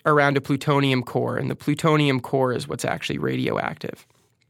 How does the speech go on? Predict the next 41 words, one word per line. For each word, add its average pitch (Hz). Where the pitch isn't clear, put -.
As 185
he 214
was 196
stacking 147
these 147
reflectors 135
one 131
by 151
one, 120
he 160
got 165
to -
the 180
point 151
where 139
he 139
was 131
about 139
to -
add 135
one 147
more 147
reflector, 135
and 139
his 127
Geiger 143
counter 127
went 127
off, -
telling 135
him 127
that -
the 143
plutonium 143
core 135
was 127
gonna 131
reach 131
a 135
critical -
state. -